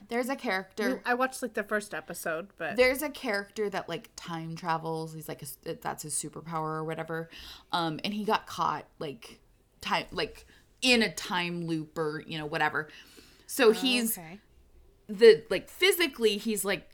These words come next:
Speaker 1: you know, thirteen or whatever. But he's an old man, and he acts like an old man, and that's very, it very much gives Raphael for me.
Speaker 3: <laughs> Yes.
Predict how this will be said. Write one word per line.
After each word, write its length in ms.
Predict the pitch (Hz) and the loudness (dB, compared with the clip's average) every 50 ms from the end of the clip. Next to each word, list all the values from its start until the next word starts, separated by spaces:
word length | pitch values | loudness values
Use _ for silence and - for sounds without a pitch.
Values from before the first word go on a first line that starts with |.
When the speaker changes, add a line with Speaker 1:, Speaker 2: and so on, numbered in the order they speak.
| - - | -10 -4
Speaker 1:
you 140 | 214 208 180 | -2 0 0
know, 180 | 151 135 156 - - - - - - - - - - _ _ _ _ _ - | -2 -4 -8 -12 -16 -20 -20 -20 -20 -20 -20 -20 -20 _ _ _ _ _ -20
thirteen 920 | - - - 233 208 170 - - - 226 190 156 143 131 123 160 165 208 - - | -12 -2 2 2 2 2 0 -4 -4 -4 -2 -2 -4 -4 -4 -6 -8 -10 -10 -8
or 120 | 170 185 170 | -6 -4 -4
whatever. 640 | 165 170 147 135 - - 110 71 73 160 165 - - - - - - _ _ _ - | -2 -2 -4 -4 -4 -4 -4 -4 -4 -6 -8 -10 -18 -20 -20 -20 -20 _ _ _ 4
But 120 | 233 226 226 | 4 4 6
he's 240 | 226 262 247 185 | 6 2 2 2
an 80 | 247 226 | 2 2
old 240 | 190 180 175 156 170 | 2 0 -2 -4 -4
man, 480 | 170 165 160 156 160 165 170 202 220 - | -2 -2 -2 0 0 -2 -2 -2 -2 0
and 100 | - 247 | 2 2
he 160 | - 208 - - - | 2 2 0 0 4
acts 320 | - - - - - - | 4 4 4 2 0 0
like 140 | 254 247 240 | 0 0 2
an 80 | 269 | 2
old 140 | 254 254 247 | 2 2 4
man, 220 | 262 269 269 262 226 | 4 4 4 4 4
and 160 | 208 214 226 | 4 4 4
that's 180 | 233 220 214 | 4 4 4
very, 380 | 202 196 214 190 202 208 202 190 | 4 6 6 6 8 6 4 4
it 160 | - 202 196 | 4 2 2
very 340 | 185 190 220 214 208 208 196 | 6 8 8 10 10 8 6
much 360 | 202 190 175 165 - - 185 | 4 2 0 0 -2 -4 -2
gives 300 | 170 190 175 165 175 165 | 0 0 0 0 -2 -2
Raphael 600 | 160 170 160 156 - - 160 160 151 147 - 262 208 | 2 4 4 4 2 2 2 4 6 6 6 6 4
for 200 | - - 143 - | 2 0 -4 -4
me. 240 | - 69 76 - 202 | -4 -6 -8 -8 -8
Speaker 3:
<laughs> 40 | 220 | -8
Yes. 760 | 208 196 185 165 - - - - - - - - - - | -4 -4 -2 -2 -4 -6 -10 -12 -10 -10 -10 -12 -14 -14